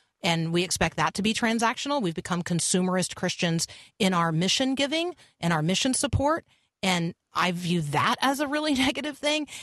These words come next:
And then we've also become very consumeristic in our, in our church going. And that's just not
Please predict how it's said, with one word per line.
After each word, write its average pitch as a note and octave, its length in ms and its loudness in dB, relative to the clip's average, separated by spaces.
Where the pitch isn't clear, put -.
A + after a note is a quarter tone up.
And A#3 180 2
then C4 120 0
we've B3 160 0
also C4+ 240 0
become C4+ 500 -2
very G#3 280 0
consumeristic B3 760 -2
in G#3 160 -2
our, G#3+ 260 2
in A3 160 0
our A3 140 2
church - 500 0
going. E3 460 -2
And C4+ 240 0
that's C4 400 0
just - 460 0
not A#3+ 380 0